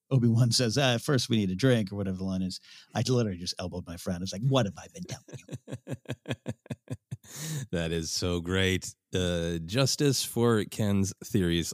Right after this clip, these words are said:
Speaker 2: on, uh, Obi-Wan's alcohol consumption, which I'm happy to have the action figure where he's got a drink.
Speaker 1: Yeah.
Speaker 2: Uh, yeah, I saw all of them, midnight screenings. Phantom Menace, uh, was the, the big event. I think our group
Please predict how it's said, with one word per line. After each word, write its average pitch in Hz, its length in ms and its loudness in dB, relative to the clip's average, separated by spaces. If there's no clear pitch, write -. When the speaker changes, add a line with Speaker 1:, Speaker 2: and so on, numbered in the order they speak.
Speaker 2:
on, 82 400 -8
uh, 82 200 -6
Obi-Wan's 85 560 0
alcohol 82 440 -4
consumption, 85 640 -12
which - 380 -6
I'm 85 140 -6
happy 90 300 6
to 82 80 0
have 87 180 0
the 92 120 2
action 69 300 -8
figure 69 360 -12
where 69 100 -6
he's 65 120 -6
got 69 180 -6
a 82 40 -4
drink. 73 280 -8
Speaker 1:
Yeah. 92 120 -2
Speaker 2:
Uh, 107 80 2
yeah, 120 220 4
I 117 120 6
saw 110 280 4
all 101 220 6
of 87 80 2
them, 85 340 2
midnight 87 320 2
screenings. 87 440 0
Phantom 87 300 0
Menace, 85 460 0
uh, 80 540 -2
was 85 280 -6
the, 80 300 -4
the 82 240 -4
big 101 200 4
event. 85 420 4
I 80 80 -8
think - 320 -2
our 90 140 0
group 82 240 -6